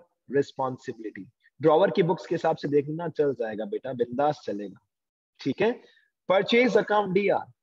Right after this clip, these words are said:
हम नरेश हैं, हमने goods खरीदा। हमने किससे goods खरीदा? Sir, मोहन से goods खरीदा।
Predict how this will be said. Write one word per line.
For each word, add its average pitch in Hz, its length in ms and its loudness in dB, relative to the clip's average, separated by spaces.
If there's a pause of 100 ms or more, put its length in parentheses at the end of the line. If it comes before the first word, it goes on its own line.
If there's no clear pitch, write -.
(240)
हम 185 120 -2
नरेश 185 400 4
हैं, 110 100 -6 (400)
हमने 214 220 -2
goods 233 240 0
खरीदा। 220 600 -2 (100)
हमने 240 140 -2
किससे 269 300 0
goods 233 220 0
खरीदा? 202 400 0 (240)
Sir, 175 280 0
मोहन 143 360 -2
से 139 140 -4
goods 120 260 -4
खरीदा। 98 440 -12